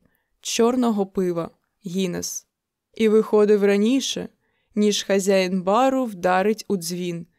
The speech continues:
сповіщаючи, що скоро одинадцята ночі й час зачинятися». Справді, традиція зачинятись об одинадцятій ночі була встановлена Великою Британією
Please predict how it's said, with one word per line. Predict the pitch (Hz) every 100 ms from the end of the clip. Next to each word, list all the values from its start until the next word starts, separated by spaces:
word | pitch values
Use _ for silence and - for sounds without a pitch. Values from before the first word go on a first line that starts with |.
| _ -
сповіщаючи, | - - 190 180 - 208 226 190 165 - 180 - _ -
що | - 294
скоро | - 208 202 214 -
одинадцята | 196 190 185 180 - 180 175 170
ночі | 175 220 233 185 185
й | 190 185
час | - - 214 - -
зачинятися». | 180 175 - 180 170 170 165 - 165 175 _ _ _ _ _
Справді, | - - 220 214 196 202 202 _ _ -
традиція | 208 196 247 - 302
зачинятись | 220 220 - 214 202 202 -
об | 196 196
одинадцятій | 196 196 202 202 - - 190
ночі | 185 220 262 220
була | 190 190 190
встановлена | - 190 185 240 294 285 269 269
Великою | 180 180 180 196 226 233 214
Британією | 190 202 196 185 180 175 170 165